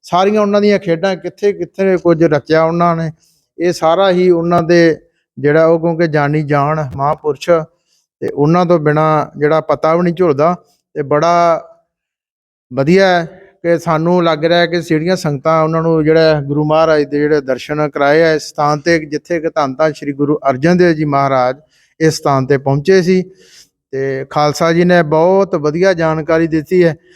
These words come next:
ਤੇ ਵੱਧ ਤੋਂ ਵੱਧ ਮੇਰੇ ਵੀਰੋ ਸ਼ੇਅਰ ਕਰਕੇ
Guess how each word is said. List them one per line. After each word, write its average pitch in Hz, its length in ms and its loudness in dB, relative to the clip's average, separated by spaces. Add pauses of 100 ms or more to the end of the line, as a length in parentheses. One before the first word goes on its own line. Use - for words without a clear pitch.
(260)
ਤੇ 180 60 0
ਵੱਧ 180 240 0
ਤੋਂ 226 140 0
ਵੱਧ 220 200 2
ਮੇਰੇ 202 260 2
ਵੀਰੋ 202 380 0 (200)
ਸ਼ੇਅਰ 185 340 0
ਕਰਕੇ 185 560 0